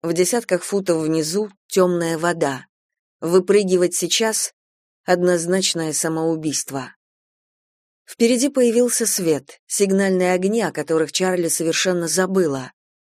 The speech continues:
Площадка пункта оплаты. Шесть киосков стояли в ряд, перегородив все западное шоссе по другую сторону моста.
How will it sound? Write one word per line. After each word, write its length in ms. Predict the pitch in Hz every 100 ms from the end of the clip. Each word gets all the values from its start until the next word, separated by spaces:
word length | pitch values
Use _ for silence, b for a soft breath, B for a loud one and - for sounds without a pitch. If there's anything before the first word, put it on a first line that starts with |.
| _
Площадка 580 | 196 208 - 247 - 202
пункта 480 | 190 220 196 - 196
оплаты. 640 | 196 208 165 143 135 113 _ _ _ _ _ _ _
Шесть 320 | - 269 240
киосков 460 | 262 254 226 - 156
стояли 420 | - 175 180 175
в 100 | 165
ряд, 260 | 185 208 -
перегородив 680 | 165 160 160 160 156 180
все 180 | - 165
западное 500 | 160 165 160 160 156
шоссе 380 | 147 160 - 190
по 100 | 165
другую 380 | 147 151 165 160
сторону 400 | - 165 156 151
моста. 520 | 156 156 - 147 131